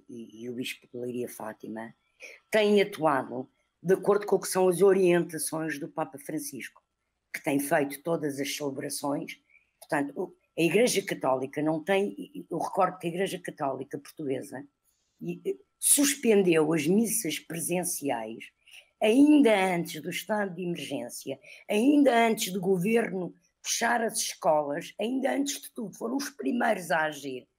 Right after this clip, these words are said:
na sequência das orientações que receberam da Santa Sé. E, portanto, estas negociações foram tidas, estas conversações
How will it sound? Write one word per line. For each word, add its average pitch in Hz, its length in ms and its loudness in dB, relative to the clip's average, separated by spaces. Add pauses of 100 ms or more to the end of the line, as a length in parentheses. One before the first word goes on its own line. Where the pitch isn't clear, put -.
(320)
na 220 220 2
sequência 214 640 -2
das 180 200 -2
orientações 180 800 -4
que - 120 -6
receberam 175 500 -2
da 165 80 -6
Santa 156 300 -6
Sé. - 260 -12 (1400)
E, 285 120 6
portanto, 196 560 0
estas 214 320 -4
negociações 180 680 -4
foram 151 400 0
tidas, 208 400 -2
estas - 300 -12
conversações 151 920 -6